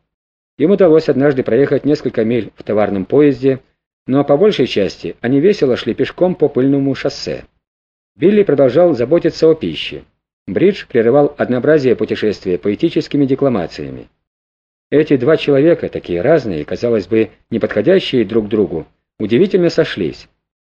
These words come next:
Их роднила любовь к свободе, к вольным просторам, к естественной жизни, не сжатой тисками условностей. Билли чувствовал себя непримиримым врагом тупых и жадных буржуев. Бридж навсегда ушёл из своей среды,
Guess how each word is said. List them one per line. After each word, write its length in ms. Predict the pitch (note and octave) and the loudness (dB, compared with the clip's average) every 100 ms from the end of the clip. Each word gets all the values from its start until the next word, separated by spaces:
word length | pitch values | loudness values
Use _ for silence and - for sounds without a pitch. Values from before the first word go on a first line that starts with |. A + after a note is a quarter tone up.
| _ | _
Их 160 | - G3 | 0 2
роднила 400 | D#3 C3 D#3 D3 | 2 4 4 4
любовь 400 | A2+ G#2+ D#3+ - | 4 2 2 0
к 60 | - | -10
свободе, 640 | A2 F#2+ F#2 C3+ B2+ A#2+ _ _ | -4 -2 0 0 0 -6 _ _
к 80 | B2 | 0
вольным 280 | F3 D3 | 2 2
просторам, 600 | G#2+ A2 - C#3+ D3 C#3 - _ _ | 0 -4 0 2 2 2 -2 _ _
к 60 | - | -4
естественной 600 | B2 - F3+ C3 G#2+ F#2+ | -2 0 0 0 -4 -2
жизни, 500 | D3+ E3 C#3+ C#3 - _ - | 0 0 0 -2 -4 _ 0
не 140 | C#3+ | 0
сжатой 400 | G#2 D3 C#3 C3+ | 2 0 2 0
тисками 460 | D3 C3+ - C3 C3 | 0 -2 0 0 0
условностей. 760 | B2 B2+ A#2 A2 - G2 F#2 _ _ _ _ _ _ | 0 0 0 0 -4 -8 -10 _ _ _ _ _ _
Билли 260 | C3+ G3+ F#3+ | 2 4 4
чувствовал 460 | - G3 - E3+ D3+ | 2 0 2 2 2
себя 320 | D3+ F3 E3+ | 2 2 2
непримиримым 760 | C#3+ C#3 C3+ C#3+ G3+ F#3 F3 - | 0 2 2 4 4 2 -2 -2
врагом 480 | C3 B2+ E3+ E3 - | -2 2 2 0 -4
тупых 420 | - B2 F3 F3+ - | -2 2 2 2 0
и 80 | C3 | 0
жадных 360 | A#2+ E3 D3+ B2 | 2 2 2 2
буржуев. 560 | D#3+ B2+ A2 D2+ - _ _ _ _ | 0 2 0 -2 -8 _ _ _ _
Бридж 380 | G#2 G3 F#3+ - - | 0 0 0 -10 -12
навсегда 420 | G#2 - G2 F3 | -10 -6 0 2
ушёл 340 | E3+ - D#3+ D#3 | 2 2 2 2
из 180 | C#3 | -2
своей 300 | - C3+ C#3 | -2 2 2
среды, 460 | B2 C3 A#2+ B2 B2+ | 2 0 0 0 -2